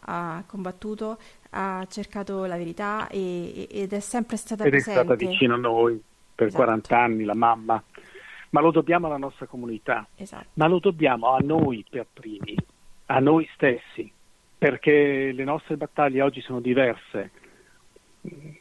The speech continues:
Speaker 2: molto diverse. È la prima battaglia che dobbiamo combattere è proprio quella contro la nostra pigrizia e contro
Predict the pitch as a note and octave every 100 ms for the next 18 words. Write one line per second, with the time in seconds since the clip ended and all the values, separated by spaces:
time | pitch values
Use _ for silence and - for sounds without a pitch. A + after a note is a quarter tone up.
0 | _ _ C#3 D3 D3+ C#3+ B2+ A#2 A2 -
1 | - G#2+ - D3+ C3+ A#2+ F3 E3+ D3 -
2 | D3+ D#3 D3+ C3+ C3 C3 B2+ B2+ A#2+ A#2
3 | - C3+ B2+ C#3+ C#3+ - C#3+ C3 B2 -
4 | A#2+ A#2+ A#2 C#3 B2 C3 C3 B2+ B2 C3
5 | - - C3 - B2+ C3+ E3 F3 - E3+
6 | D3 C3+ B2+ A#2 B2+